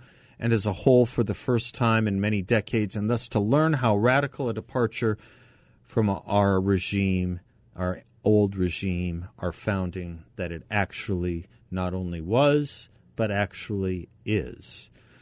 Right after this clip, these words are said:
Too many conservatives, unfortunately, have renounced the central principles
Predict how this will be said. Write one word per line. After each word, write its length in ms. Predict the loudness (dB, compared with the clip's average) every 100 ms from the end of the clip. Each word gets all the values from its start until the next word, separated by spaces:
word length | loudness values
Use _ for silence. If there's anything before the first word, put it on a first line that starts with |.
| -20 -20 _ _ _
Too 300 | -4 4 6
many 320 | 6 6 4
conservatives, 720 | 2 -2 2 4 4 2 2 2
unfortunately, 1040 | 0 0 2 2 2 -2 -2 -2 -4 -4
have 240 | 0 0
renounced 520 | 0 2 2 0 -4 -10
the 60 |
central 420 | -6 -4 -4 -4
principles 840 | -6 -6 -6 -6 -8 -8 -10 -16